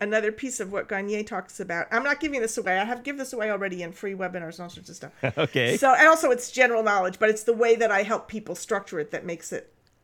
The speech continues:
Speaker 1: pop. So Gagne, the same researcher I was telling you about, he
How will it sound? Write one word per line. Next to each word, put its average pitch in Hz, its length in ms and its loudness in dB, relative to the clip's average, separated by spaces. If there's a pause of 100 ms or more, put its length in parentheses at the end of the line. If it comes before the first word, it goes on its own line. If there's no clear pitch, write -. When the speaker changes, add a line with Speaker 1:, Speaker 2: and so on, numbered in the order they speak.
(280)
Speaker 1:
pop. - 340 -6 (480)
So 226 280 2
Gagne, 269 760 2
the 226 140 -4
same 254 240 -2
researcher 247 360 -4
I 196 40 0
was 208 120 -6
telling 233 280 -4
you 202 100 -4
about, 147 300 -4
he 392 180 -2